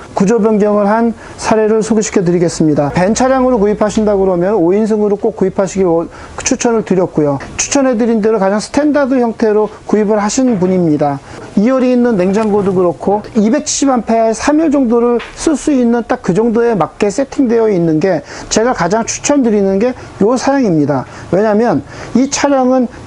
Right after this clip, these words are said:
딱 삼 일 정도에 맞게 만들어진 차량입니다. 물론 더 쓸 수 있습니다. 뭐 오 일 정도, 어떤 분들은 장박 열흘, 보름씩 하시는 분들도 많습니다. 근데 장박을 하시게 되면 기본으로 안으로 들어가는 짐들이 매우, 매우 많습니다. 저희가 이거를 설계를 할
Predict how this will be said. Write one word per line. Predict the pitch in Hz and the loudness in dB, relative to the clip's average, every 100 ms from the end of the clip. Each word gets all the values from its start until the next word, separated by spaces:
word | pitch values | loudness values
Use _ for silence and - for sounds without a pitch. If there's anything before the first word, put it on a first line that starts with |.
| - | -4
딱 | 311 311 | -4 -4
삼 | - - 339 | -4 0 2
일 | 349 277 | 2 2
정도에 | 277 240 247 233 | 2 2 2 2
맞게 | 165 - - 214 214 | -2 -2 -2 0 0
만들어진 | - 160 190 196 180 | 0 2 2 0 0
차량입니다. | 220 254 214 160 147 | 0 0 0 0 0
물론 | 170 277 | 0 0
더 | 175 202 | 0 -2
쓸 | 320 285 | 0 0
수 | 311 | 0
있습니다. | 226 - 180 151 147 131 - - 190 | -2 0 0 2 0 -4 -10 -4 0
뭐 | 175 | 2
오 | 226 | 2
일 | 269 233 | 2 2
정도, | 233 233 247 | 2 0 0
어떤 | - 202 247 | -2 -2 0
분들은 | 226 214 233 262 - - | 0 0 0 -2 -6 -10
장박 | - 208 214 240 | -4 0 0 0
열흘, | 170 196 233 180 | 2 2 0 0
보름씩 | 180 240 214 269 | 0 0 0 0
하시는 | 226 226 233 214 | -2 -2 -2 0
분들도 | 185 190 247 | -2 -2 -2
많습니다. | 165 156 160 143 135 - - - - | -2 -2 -2 0 -2 -4 -12 -6 -2
근데 | - | 0
장박을 | - 240 285 285 294 | 0 2 2 2 0
하시게 | 277 - 294 247 | 0 0 0 0
되면 | 240 269 | 2 0
기본으로 | - 208 254 262 247 | 0 0 2 2 0
안으로 | 165 202 254 | 0 0 0
들어가는 | 190 202 226 233 | 0 0 0 -2
짐들이 | 190 180 233 | -2 0 0
매우, | 226 190 233 | 0 0 0
매우 | 165 175 262 | 0 0 2
많습니다. | 190 165 - 233 160 160 143 - - - | 0 -2 -2 0 0 -2 -4 -10 -20 -6
저희가 | - 240 269 269 | 0 0 2 2
이거를 | 226 247 226 254 262 | 2 2 2 2 0
설계를 | 226 285 254 254 247 | 0 -2 0 0 2
할 | 247 | 0